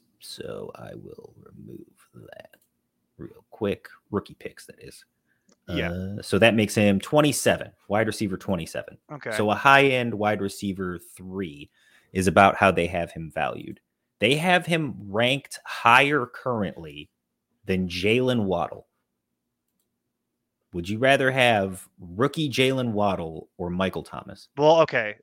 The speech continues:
Speaker 2: I, I see where you're going with that, 'cause it's Jaylen Waddle, even though
Speaker 1: Yeah.
Speaker 2: I'm not really a Waddle guy. You take the youth in
Speaker 1: Yep.
Speaker 2: that, in that, in Dynasty pretty much always. And he, well, he, he's been kind of weird up and down.
Speaker 1: Yep.
Speaker 2: He's been good enough
Speaker 1: I
Speaker 2: to where
Speaker 1: still
Speaker 2: I would
Speaker 1: take the
Speaker 2: wanna hold
Speaker 1: chance
Speaker 2: it.
Speaker 1: on it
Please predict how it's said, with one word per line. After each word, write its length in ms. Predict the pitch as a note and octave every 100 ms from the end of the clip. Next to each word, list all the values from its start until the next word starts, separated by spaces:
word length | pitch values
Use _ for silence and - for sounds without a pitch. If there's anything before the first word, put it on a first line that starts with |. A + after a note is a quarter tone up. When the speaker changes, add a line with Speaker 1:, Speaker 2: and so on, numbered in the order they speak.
| D3
Speaker 2:
I, 220 | C#3 C#3
I 20 |
see 180 | C3 C#3+
where 100 | B2
you're 100 | A#2
going 220 | A#2+ G#2+
with 120 | G#2+ -
that, 260 | G#2 -
'cause 100 | - C#3
it's 140 | -
Jaylen 360 | - C#3+ A#2+ A2+
Waddle, 500 | A2 G2+ G2 G#2 B2
even 200 | C#3+ C3
though 80 | B2+
Speaker 1:
Yeah. 60 | A#2+
Speaker 2:
I'm 60 |
not 180 | B2 A#2
really 180 | B2 A#2
a 60 | G#2+
Waddle 340 | A2+ A2 G#2+
guy. 400 | A2 G#2 G#2 A2+
You 80 | B2
take 240 | C3+ D3 -
the 80 |
youth 480 | A#2+ A#2+ A2+ A2 - _ _ _
in 60 | D3
Speaker 1:
Yep. 60 | B2
Speaker 2:
that, 240 | A#2 A2 _
in 120 | C#3
that, 240 | B2 A#2 C3
in 160 | C#3
Dynasty 480 | B2 A#2+ A#2 - A#2
pretty 200 | - -
much 180 | A#2+ G#2+
always. 500 | A#2 A2 A2 G#2+ G#2+
And 120 | A#2 - _ _
he, 320 | F3+ G3 F#3 - D3
well, 240 | D#3+ D3+
he, 120 | C#3+
he's 180 | C#3+ C#3
been 140 | - B2+
kind 180 | C3+
of 80 | A#2
weird 420 | G#2+ A#2 A#2 A2 -
up 160 | A#2+
and 100 | A2+
down. 400 | G#2+ A2 G#2 G#2 - _ _ _ _ _ -
Speaker 1:
Yep. 200 | - G3
Speaker 2:
He's 120 | D3+
been 180 | D#3+ D3
good 160 | C#3+ C3+
enough 360 | B2 A2+ - -
Speaker 1:
I 80 |
Speaker 2:
to 60 | A#2
where 80 | B2
Speaker 1:
still 100 | C#3+
Speaker 2:
I 40 |
would 80 | D3+
Speaker 1:
take 140 | D3 A2+
the 20 |
Speaker 2:
wanna 60 | A2+
hold 80 | G#2
Speaker 1:
chance 300 | C#3 C#3 G#2+
Speaker 2:
it. 60 |
Speaker 1:
on 180 | A2 G2
it 300 | F#2+ F#2+ -